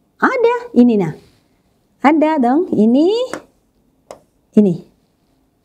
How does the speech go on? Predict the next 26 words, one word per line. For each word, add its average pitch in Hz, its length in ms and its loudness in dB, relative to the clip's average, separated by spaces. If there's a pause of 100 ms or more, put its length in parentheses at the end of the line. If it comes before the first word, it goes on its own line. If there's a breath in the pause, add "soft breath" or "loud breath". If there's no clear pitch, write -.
(520)
Ya 226 160 0
kan? 330 360 0 (360 soft breath)
More 311 320 2
children 330 480 0
specialize 240 560 0
in 214 160 0
a 202 40 -2
single 294 360 2
sport 254 480 0
at 180 160 0
an 180 160 -8
early 247 440 0
age 233 360 0
due 214 200 0 (120)
to, 240 320 2 (240 loud breath)
due 285 360 4 (120)
to 311 280 2
a 233 80 -2
scholarship. 214 640 0
Banyak 208 320 0
anak-anak 220 600 0
yang 320 360 2 (320 loud breath)
specialize 233 960 2
in 214 160 2
a 208 80 0
single, 285 560 0